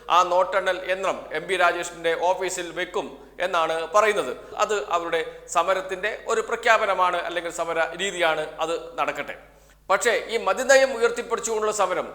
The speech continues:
കോൺഗ്രസിന് തന്നെ വിനയായാലോ? അതാണ് ഇപ്പോഴത്തെ സ്ഥിതി. കഴിഞ്ഞ ദിവസം കെ സി ബി സി വാർത്താക്കുറിപ്പ് പുറത്തിറക്കിയിരിക്കുന്നു. കെ സി ബി സിയുടെ മദ്യവിരുദ്ധ കമ്മീഷന്റെ കൺവീനറായ ഫാദർ ജോൺ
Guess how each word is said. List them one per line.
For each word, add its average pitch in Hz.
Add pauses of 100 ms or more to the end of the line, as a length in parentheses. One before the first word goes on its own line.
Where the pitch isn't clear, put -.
(140)
കോൺഗ്രസിന് 196
തന്നെ 196
വിനയായാലോ? 185 (240)
അതാണ് 170
ഇപ്പോഴത്തെ 147
സ്ഥിതി. 131 (640)
കഴിഞ്ഞ 202
ദിവസം 214
കെ 202
സി 214
ബി 202
സി 196 (100)
വാർത്താക്കുറിപ്പ് 185
പുറത്തിറക്കിയിരിക്കുന്നു. 180 (340)
കെ 185
സി 202
ബി 196
സിയുടെ 202 (220)
മദ്യവിരുദ്ധ 190 (260)
കമ്മീഷന്റെ 185
കൺവീനറായ 185
ഫാദർ 175
ജോൺ 180